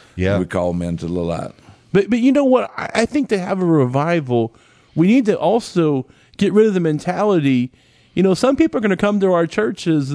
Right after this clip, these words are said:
Speaker 3: that aren't maybe the kind of Christians that we're used to coming to churches. You know,
Speaker 2: Absolutely.
Speaker 3: uh, you know, maybe a baby Christian, you know, maybe an unsaved person.
Speaker 2: Yep.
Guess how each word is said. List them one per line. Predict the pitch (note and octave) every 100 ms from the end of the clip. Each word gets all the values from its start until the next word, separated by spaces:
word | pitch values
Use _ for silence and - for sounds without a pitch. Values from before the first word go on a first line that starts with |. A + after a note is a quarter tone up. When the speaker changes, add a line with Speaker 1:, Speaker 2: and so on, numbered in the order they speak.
| D3+
Speaker 3:
that | D#3 E3+
aren't | D#3+ F#3+ G3 - _ _ _ _ _ _ -
maybe | D3 D#3+ F3 F#3+ G#3 F#3 G3+
the | F3+ E3
kind | - F#3
of | F3+
Christians | - F#3+ - G3+ F#3+ D#3+
that | E3+ E3+
we're | F3
used | E3 E3+ F3+
to | G#3
coming | G3+ G3+ G#3
to | G#3
churches. | G#3+ G#3 F#3 F#3
You | F3+
know, | F#3 E3
Speaker 2:
Absolutely. | - G2+ F#2+
Speaker 3:
uh, | D#3
you | D3+ D#3+
know, | D3 _ _
maybe | - C#3 E3 F#3 G3
a |
baby | F3 F#3 G3
Christian, | - G3+ G3 A3 G#3
you | A#2+
know, | D#3
maybe | C3+ C#3+ B3 F4+ D4+
an | - G#3+
unsaved | A#3 F#4 - G3+ D#3 C3+
person. | C#3 A2+ - F#2
Speaker 2:
Yep. | E2